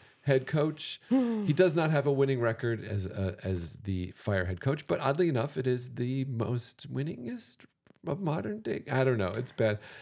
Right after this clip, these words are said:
Speaker 1: Um, he, Frank Klopas shown here in his, uh, U S men's national team days. Um, that's the haircut Maria will
Speaker 2: Yeah.
Speaker 1: be working on, I
Speaker 2: Mm-hmm.
Speaker 1: hope,
Speaker 2: If
Speaker 1: 'cause
Speaker 2: I can
Speaker 1: it
Speaker 2: just find the right gel.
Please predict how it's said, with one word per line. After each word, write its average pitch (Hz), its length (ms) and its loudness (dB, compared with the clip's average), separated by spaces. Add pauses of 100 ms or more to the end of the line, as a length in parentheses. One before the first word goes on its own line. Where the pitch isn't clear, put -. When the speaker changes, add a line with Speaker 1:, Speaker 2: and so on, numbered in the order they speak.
(480)
Speaker 1:
Um, 107 320 2 (160)
he, 123 100 -2 (220)
Frank 160 240 2
Klopas 143 420 2
shown 107 280 0
here 98 220 0
in 107 80 -2
his, 82 280 -4
uh, 90 280 -4 (240)
U 95 200 0
S 85 180 -6
men's 87 300 -2
national 87 400 -4
team 95 240 -4
days. 113 540 -4 (100)
Um, 85 440 -4 (280)
that's 95 200 2
the 98 100 0
haircut 90 380 -4
Maria 87 360 -2
will 92 140 0
Speaker 2:
Yeah. 175 80 0
Speaker 1:
be - 40 0
working 92 360 -2
on, 107 180 -2
I - 80 0
Speaker 2:
Mm-hmm. 196 140 4
Speaker 1:
hope, 180 220 0 (480)
Speaker 2:
If 220 120 2
Speaker 1:
'cause - 20 2
Speaker 2:
I 269 80 6
can 269 100 4
Speaker 1:
it - 20 0
Speaker 2:
just 240 160 -4
find 226 200 2
the 180 60 0
right 190 300 -2 (280)
gel. 165 400 -4